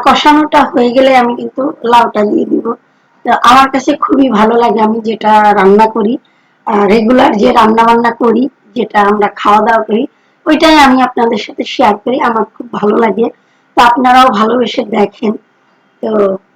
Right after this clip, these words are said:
কি বলার, আর কিছু বলার নাই, আপনারা খুব ভালোবেসে আমাকে দেখেন। আমি এটা অনেকবারই বলেছি। তো দেখতেই তো পারলেন, একদম অল্প করে কিন্তু হলুদের গুঁড়ি, মরিচের গুঁড়ি একদমই কম দিয়েছি,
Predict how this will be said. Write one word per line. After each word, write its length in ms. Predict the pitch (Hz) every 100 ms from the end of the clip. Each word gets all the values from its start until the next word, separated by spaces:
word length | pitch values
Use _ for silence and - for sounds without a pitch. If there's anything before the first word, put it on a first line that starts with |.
| _ _ _ _ _ _
কি 100 | - -
বলার, 320 | 220 208 202 - - _ -
আর 100 | 208 208
কিছু 180 | 339 - 285
বলার 240 | 320 214 214 214
নাই, 100 | 240 226
আপনারা 280 | 202 190 196 -
খুব 120 | 285 240
ভালোবেসে 440 | 214 202 220 202 - 185
আমাকে 240 | 190 - 208
দেখেন। 320 | 196 190 - 214 - _ _ _ _ -
আমি 140 | 220 226
এটা 140 | - 214 220
অনেকবারই 500 | - - 214 208 - 214
বলেছি। 380 | 233 220 - 277 330 - _ _ _ _ _ -
তো 80 | 240 - - - _ _ - 277
দেখতেই 300 | 285 330 302
তো 40 | 311
পারলেন, 260 | 294 277 277 - 302
একদম 280 | 262 240 277 285
অল্প 160 | 285 285 -
করে 120 | 269 262
কিন্তু 160 | 262 247
হলুদের 320 | 247 240 247 247
গুঁড়ি, 160 | 269 285
মরিচের 340 | 285 247 240 233
গুঁড়ি 140 | 240 269 240
একদমই 320 | 226 247 247 254
কম 120 | 240 226
দিয়েছি, 320 | 233 - -